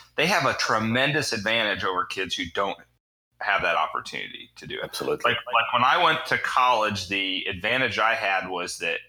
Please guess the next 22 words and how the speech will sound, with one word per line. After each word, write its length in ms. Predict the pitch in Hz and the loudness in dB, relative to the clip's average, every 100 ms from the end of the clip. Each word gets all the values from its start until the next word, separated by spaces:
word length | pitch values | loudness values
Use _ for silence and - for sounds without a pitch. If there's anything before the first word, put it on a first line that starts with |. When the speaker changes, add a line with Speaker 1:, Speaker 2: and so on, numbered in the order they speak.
| _ | _
Speaker 1:
technology 640 | - 117 113 104 104 95 | -4 -2 0 2 0 -2
was 120 | 87 80 | -6 -6
still 760 | - - 101 98 98 98 - | -8 -4 0 0 0 0 -2
relatively 640 | 95 95 92 - 87 82 85 | 0 0 -2 -4 -6 -6 -8
new. 420 | 92 78 71 71 - - - | -6 -6 -8 -18 -20 -20 -10
And 160 | 95 90 | -6 -4
so, 220 | 98 92 | 0 0
you 160 | 90 | 0
know, 100 | 101 | 0
I, 220 | 90 87 - - | 2 0 -4 -6
I 140 | 82 85 - _ _ _ _ _ | -2 -2 -6 _ _ _ _ _
grew 300 | 110 110 120 | -2 2 4
up 60 | 110 - - 98 | 2 -2 -10 -6
in 80 | |
a 80 | 90 | -4
trailer 340 | - 120 123 120 | 2 4 4 4
park 320 | 120 110 107 | 4 4 2
for 160 | - | 0
most 300 | 92 104 107 | 0 0 0
of 60 | 107 | 0
my 120 | 98 | 2
life. 560 | 95 101 98 95 - | 2 2 2 -2 -6